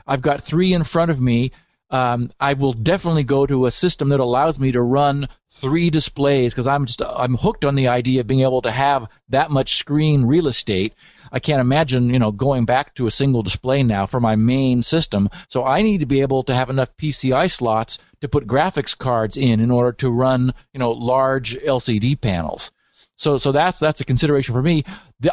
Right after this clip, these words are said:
I don't care about audio for my workstation. That's not a, you know, it's not a, a media machine. Um, oh, and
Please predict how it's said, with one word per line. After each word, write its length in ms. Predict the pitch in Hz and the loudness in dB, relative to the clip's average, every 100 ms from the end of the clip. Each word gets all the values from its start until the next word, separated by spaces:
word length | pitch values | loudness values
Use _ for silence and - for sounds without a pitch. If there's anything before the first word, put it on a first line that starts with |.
| 143 | 0
I 80 | |
don't 160 | 160 147 | -2 -2
care 200 | - 151 | -2 0
about 180 | 117 104 | 0 0
audio 520 | 123 202 180 135 151 | 2 2 2 2 0
for 200 | - 139 | -2 -2
my 240 | 127 127 | 0 0
workstation. 800 | 123 117 135 - - 107 104 139 | 0 0 0 0 0 0 0 0
That's 180 | 139 - | -2 0
not 300 | 123 131 135 | 2 2 2
a, 140 | 117 - - | 0 -2 -2
you 120 | 123 | 0
know, 240 | 110 113 | 0 0
it's 300 | - 117 107 | -2 -4 -2
not 200 | 131 123 | -2 0
a, 260 | 117 104 101 | 0 0 0
a 40 | |
media 420 | 113 120 175 147 107 | 0 2 2 0 0
machine. 560 | 107 - 98 92 110 - _ _ _ - | 0 0 0 0 -2 -4 _ _ _ -6
Um, 380 | 127 127 123 120 - | -2 0 0 -2 0
oh, 160 | 190 | 0
and 500 | 185 156 226 220 196 | 2 2 2 2 0